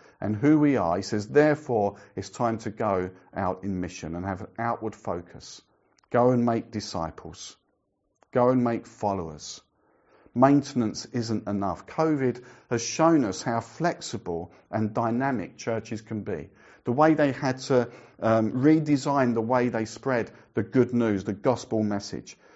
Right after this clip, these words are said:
This is why we want to invest in our digital offering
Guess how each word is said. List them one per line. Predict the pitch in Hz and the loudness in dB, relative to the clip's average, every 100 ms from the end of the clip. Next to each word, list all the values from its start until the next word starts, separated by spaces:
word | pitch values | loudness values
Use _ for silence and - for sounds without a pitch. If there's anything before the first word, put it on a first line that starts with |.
| - - | -20 -8
This | 135 160 | -4 -2
is | 147 | 2
why | 143 131 | 4 4
we | 131 | 4
want | 123 127 | 2 0
to | 120 | 0
invest | 117 127 120 117 | -2 -4 -4 -6
in | |
our | 113 | -4
digital | 110 131 107 - 117 - | -2 -2 -4 -4 -4 -2
offering | 123 - 101 82 | -4 -4 -6 -6